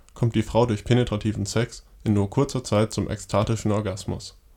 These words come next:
Das entspricht nur leider nicht der Realität. Frauen werden von diesen Medien genauso beeinflusst und fühlen sich oft unter Druck gesetzt, durch Penetration zum Orgasmus kommen zu müssen. Daher rührt wohl auch der unglaubliche Fakt,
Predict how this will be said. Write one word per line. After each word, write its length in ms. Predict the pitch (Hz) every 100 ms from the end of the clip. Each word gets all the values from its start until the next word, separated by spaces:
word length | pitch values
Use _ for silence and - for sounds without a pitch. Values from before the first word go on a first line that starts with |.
| _ - - -
Das 200 | - -
entspricht 440 | 120 110 - 110 -
nur 120 | 101
leider 260 | 95 92 95
nicht 200 | 98 107
der 120 | 104
Realität. 600 | 101 107 - 95 - - _ _ _ _ - - - - - - - - - - -
Frauen 320 | - 139 165
werden 200 | 143 123
von 160 | 131 127
diesen 220 | 123 117
Medien 300 | 123 120 113
genauso 360 | 104 110 110
beeinflusst 640 | 98 85 98 98 95 - -
und 160 | 110
fühlen 200 | - 123
sich 180 | 107 -
oft 200 | 110 -
unter 200 | 110 110
Druck 220 | 101 101
gesetzt, 480 | 101 90 92 - - _ _ - -
durch 180 | 107 -
Penetration 640 | 107 101 - - 110 113
zum 140 | 113 95
Orgasmus 440 | 95 95 113 110
kommen 300 | - 95 87
zu 120 | -
müssen. 420 | 90 98 - 101 - - - - - - - - - - - -
Daher 320 | 135 160 131
rührt 240 | 131 -
wohl 120 | 117
auch 160 | 113 113
der 160 | 101 143
unglaubliche 540 | 156 135 127 110 110
Fakt, 400 | - 110 -